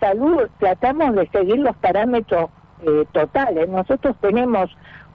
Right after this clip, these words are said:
un, que eso me gustaría darle mayor difusión porque lo tenemos medio como abandonado. Abrimos un consultorio especial,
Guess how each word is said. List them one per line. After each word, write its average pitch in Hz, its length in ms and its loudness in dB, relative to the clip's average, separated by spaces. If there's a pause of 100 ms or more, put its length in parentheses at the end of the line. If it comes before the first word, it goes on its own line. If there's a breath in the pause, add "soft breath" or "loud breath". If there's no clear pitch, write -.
(140)
un, 190 440 0
que 208 100 2
eso 226 260 0
me 208 160 0
gustaría 196 760 0
darle 208 360 0
mayor 185 420 -2
difusión 214 600 0
porque - 320 -2
lo 175 160 2
tenemos 202 540 0
medio 208 480 0 (500 loud breath)
como 185 260 0
abandonado. 185 1000 0 (340 soft breath)
Abrimos 233 540 0
un 208 160 0
consultorio 202 800 0
especial, 202 840 0